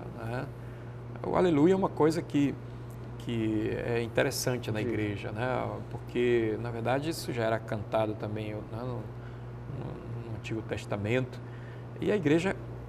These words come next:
Speaker 1: incorporou isso para, para, para as nossas liturgias, né? É, e, e a gente não pode desvalorizar, pelo contrário, né? Acho que a igreja, ela foi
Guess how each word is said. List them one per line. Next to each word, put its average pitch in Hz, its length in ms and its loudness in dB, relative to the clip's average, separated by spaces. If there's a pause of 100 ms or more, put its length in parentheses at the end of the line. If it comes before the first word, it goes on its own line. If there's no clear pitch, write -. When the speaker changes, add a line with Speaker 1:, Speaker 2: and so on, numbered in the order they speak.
(100)
Speaker 1:
incorporou 131 520 4
isso 120 300 0
para, 113 340 2 (840)
para, 107 240 2 (220)
para 104 560 -2 (440)
as 113 80 -4
nossas 117 300 0
liturgias, 107 840 -2
né? 117 220 -4 (720)
É, 104 800 2
e, 123 600 2
e 110 60 4
a 101 40 0
gente 120 260 0
não 120 80 0
pode 123 300 4
desvalorizar, 107 800 2
pelo 117 180 0
contrário, 104 680 2
né? 117 200 -4 (500)
Acho - 220 -6
que 123 60 -2
a 113 40 4
igreja, 113 340 4
ela 117 120 6
foi 113 560 6